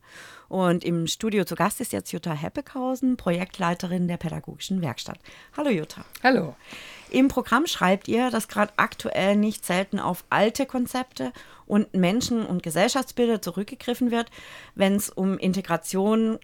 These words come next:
Speaker 1: hier in Deutschland geht. Das kann man momentan ja auch in der politischen Diskussion ganz gut verfolgen.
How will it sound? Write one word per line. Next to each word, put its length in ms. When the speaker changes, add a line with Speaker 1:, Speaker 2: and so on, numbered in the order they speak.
Speaker 1:
hier 240
in 160
Deutschland 520
geht. 320
Das 160
kann 140
man 100
momentan 580
ja 220
auch 80
in 100
der 80
politischen 720
Diskussion 680
ganz 320
gut 300
verfolgen. 720